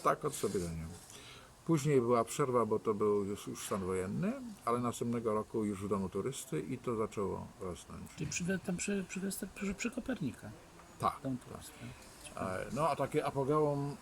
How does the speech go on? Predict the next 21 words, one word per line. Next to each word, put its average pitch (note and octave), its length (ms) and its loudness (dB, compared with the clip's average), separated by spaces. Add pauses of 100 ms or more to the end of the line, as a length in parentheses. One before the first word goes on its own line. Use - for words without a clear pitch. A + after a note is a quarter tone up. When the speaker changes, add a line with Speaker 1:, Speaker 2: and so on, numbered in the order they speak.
Speaker 1:
e, A#2 380 0 (520)
źle A2+ 160 -2
powiedziałem, G#2 460 0 (800)
e, B2+ 60 -4
erupcja, G#2+ 420 -2
wybuch E2+ 320 -4 (560)
zainteresowania F#2 880 -4
i F#2 60 -6 (1040)
wypłynięcie G2+ 480 -2
na F#2+ 100 -2
szersze G2+ 320 -4
wody A2 540 0
i F#2 40 -6 (840)
to G2 60 -8
już F2+ 100 -8
były F#2+ 260 -4
dwa G2 280 0
dni, G#2+ 220 -2
czasem F2+ 340 -8
trzy - 180 -8
dni. G2+ 220 -4